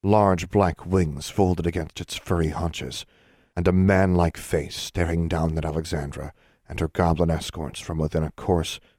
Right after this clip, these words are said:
reddish mane. Its head was eight feet off the ground. The creature was nearly the size of an elephant.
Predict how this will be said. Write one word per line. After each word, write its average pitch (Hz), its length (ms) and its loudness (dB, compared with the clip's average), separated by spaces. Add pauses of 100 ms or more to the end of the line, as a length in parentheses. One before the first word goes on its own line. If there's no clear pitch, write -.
(120)
reddish 87 400 2
mane. 73 400 -8 (720)
Its - 140 -10
head 87 280 0
was 85 220 -2
eight 87 220 -10
feet - 340 -4
off 76 220 -8
the - 80 -14
ground. - 500 -12 (540)
The - 80 -4
creature - 480 -2
was 82 180 -8
nearly 95 320 4
the 90 160 0
size 76 460 -4
of 78 100 -8
an 76 80 -2
elephant. - 480 -10